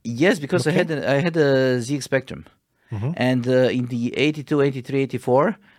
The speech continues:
Speaker 1: when I was reading those, uh, those were the, not only the source of information about how things were working,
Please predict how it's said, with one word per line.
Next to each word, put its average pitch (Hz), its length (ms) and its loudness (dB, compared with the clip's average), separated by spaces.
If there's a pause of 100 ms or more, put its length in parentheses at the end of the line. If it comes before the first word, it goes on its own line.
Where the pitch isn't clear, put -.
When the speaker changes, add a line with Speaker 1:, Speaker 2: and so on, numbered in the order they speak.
(100)
Speaker 1:
when 123 200 2
I 131 40 2
was 123 220 -2
reading 139 280 0
those, 135 380 0
uh, 120 500 2 (280)
those 139 560 0
were 147 160 2
the, 123 400 4
not 147 240 0
only 151 240 0
the 117 540 2
source 135 380 0
of 107 100 -8
information 113 540 -2
about 107 440 0 (320)
how 117 220 2
things 117 280 -4
were 101 120 -4
working, 131 500 -2